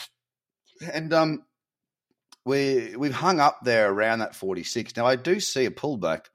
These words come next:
uh, and I said it yesterday as well, in order. And, you know, back to forty-two, or, or ideally, for me, from a trading perspective,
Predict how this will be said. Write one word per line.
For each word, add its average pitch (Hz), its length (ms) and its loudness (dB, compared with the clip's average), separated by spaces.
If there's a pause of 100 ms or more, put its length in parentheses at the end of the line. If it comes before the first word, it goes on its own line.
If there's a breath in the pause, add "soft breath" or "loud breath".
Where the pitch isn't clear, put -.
(920)
uh, 90 260 -4
and 87 120 -8
I 90 40 -6
said 87 200 -4
it - 100 -14
yesterday 82 340 -8
as 73 80 -10
well, 87 220 -10 (520 loud breath)
in 120 140 0
order. 131 460 6
And, 123 240 0
you 156 40 -2
know, 117 220 2
back 180 220 2
to 120 80 -12
forty-two, 143 500 -2
or, 135 240 -2 (100)
or 131 240 4
ideally, 165 600 2 (400)
for 135 100 -6
me, 131 260 4
from 135 140 -4
a 107 60 -4
trading 147 420 2
perspective, 180 720 -2